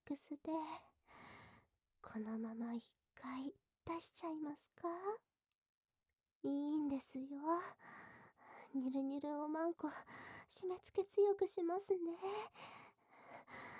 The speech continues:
やだ。にちゃ、にちゃっ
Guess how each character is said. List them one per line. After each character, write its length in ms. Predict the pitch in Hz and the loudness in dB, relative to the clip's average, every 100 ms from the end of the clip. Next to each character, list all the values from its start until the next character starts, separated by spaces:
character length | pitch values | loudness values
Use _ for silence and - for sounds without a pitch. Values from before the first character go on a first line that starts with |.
| - - | -10 -2
や 600 | 440 - - 427 427 466 | -2 2 6 8 10 10
だ。 100 | 466 415 427 427 415 - - - - - - - - | 10 8 8 6 2 -2 -10 -12 -14 -20 -20 -20 -8
に 160 | 370 - - | -8 -8 -6
ち 100 | 370 | -2
ゃ、 40 | |
に 40 | 359 381 - - - - 494 440 | 4 4 2 -6 -8 4 6 6
ち 100 | - | 4
ゃ 40 | |
っ 20 | 466 | 2